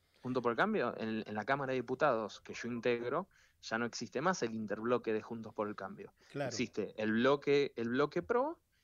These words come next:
Speaker 1: el bloque de la Unión Cívica Radical y un bloque, eh, bueno, que, que, que, eh, se llama de Hacemos Coalición Federal, está la, estaba la Coalición Cívica, ahora creo que,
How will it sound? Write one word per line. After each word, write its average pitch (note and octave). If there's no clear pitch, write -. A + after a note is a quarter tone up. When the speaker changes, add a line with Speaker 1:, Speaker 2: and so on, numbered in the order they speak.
Speaker 1:
el A2
bloque D#3+
de C#3
la C#3
Unión D3
Cívica D3
Radical G#3+
y A#2+
un C3
bloque, D#3
eh, A2+
bueno, G#2+
que, G#2+
que, G#2
que, G#2
eh, G2+
se -
llama A#2
de G#2+
Hacemos A#2
Coalición B2
Federal, D#3+
está G#2+
la, G#2+
estaba A#2+
la G#2+
Coalición G#2+
Cívica, D3+
ahora G#2+
creo G#2+
que, -